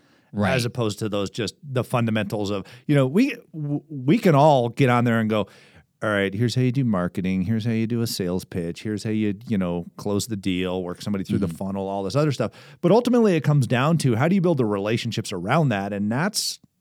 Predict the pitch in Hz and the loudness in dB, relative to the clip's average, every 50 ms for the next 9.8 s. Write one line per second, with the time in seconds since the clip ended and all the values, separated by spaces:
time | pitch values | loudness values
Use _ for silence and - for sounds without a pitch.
0 | _ _ _ _ _ _ _ _ - 123 131 139 143 - 139 143 170 208 180 127 | _ _ _ _ _ _ _ _ -6 -4 -4 -4 -2 0 0 2 2 2 0 -2
1 | - 104 - - 165 196 254 294 269 247 226 190 131 127 139 123 127 139 160 156 | -4 -4 2 4 6 6 6 6 4 4 4 4 4 4 4 4 4 4 4 2
2 | - 101 85 - 90 - - 117 98 95 127 113 110 101 110 104 - 110 90 82 | 2 -2 -4 -4 -8 -8 -6 -6 -4 -4 -4 -4 -2 -2 -4 -4 -4 -6 -6 -6
3 | 80 - - - - - - _ _ _ _ _ _ _ _ _ _ _ - 104 | -6 -8 -10 -12 -14 -16 -20 _ _ _ _ _ _ _ _ _ _ _ -2 0
4 | 98 87 - - - 123 107 104 101 101 98 95 135 147 143 143 143 135 131 135 | 0 0 -2 -4 -4 -2 -2 0 0 -2 -2 -2 -2 -2 0 0 0 0 2 0
5 | 135 160 185 175 - - 135 120 113 110 110 104 101 101 98 90 - 110 101 117 | 0 0 0 -2 0 2 2 4 4 4 4 4 4 2 2 0 0 0 2 2
6 | 104 98 92 92 - - 95 90 85 - - - 127 - 135 127 - - 127 117 | 0 0 -2 -4 -4 -2 0 0 0 -2 -2 -2 -2 0 -2 -2 0 0 0 0
7 | - - - - - - - - _ _ _ _ _ _ - 95 92 90 - - | 0 -4 -6 -8 -10 -12 -18 -20 _ _ _ _ _ _ -2 -2 -2 -2 -4 -4
8 | - 98 95 98 101 104 98 87 - - 87 110 139 156 135 - - 131 131 127 | -2 0 2 4 4 4 4 2 0 -2 -2 0 0 0 0 0 2 2 2 2
9 | 131 127 117 117 - 110 95 90 98 95 92 92 85 - - | 2 2 2 2 2 0 2 2 2 2 2 0 -2 -4 -10